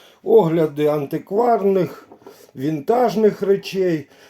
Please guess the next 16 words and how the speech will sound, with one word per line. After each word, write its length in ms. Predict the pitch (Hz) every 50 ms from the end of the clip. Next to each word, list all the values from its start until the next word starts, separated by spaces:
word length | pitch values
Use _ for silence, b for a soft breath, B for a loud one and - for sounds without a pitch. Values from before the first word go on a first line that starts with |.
| b -
І 100 | - 156
саме 360 | - - 220 226 208 208 202
головне, 520 | 190 196 196 202 214 214 220 233 247 233
всі 300 | 208 - - - 208 208
ці 220 | - - 185 185 185
речі 360 | 202 240 247 214 - 185 180
ви 180 | 170 165 175 175
можете 440 | 180 196 196 160 180 175 165 170
у 140 | 160 160 156
нас 240 | 156 170 170 151 -
придбати. 680 | - - 160 156 143 135 135 131 123 113 104 - - 98 90 - b b b b b b b b b b b b b b b b b b -
Мій 580 | - 202 214 240 240 226 214 196 170 135 127 123 B B B
номер 600 | 147 165 190 208 226 233 220 202 196 196 170 175
і 100 | 185 185
Андрія, 680 | 190 185 185 196 196 170 220 214 240 240 226 214 202 196
номер 500 | 196 196 202 196 190 185 185 180 147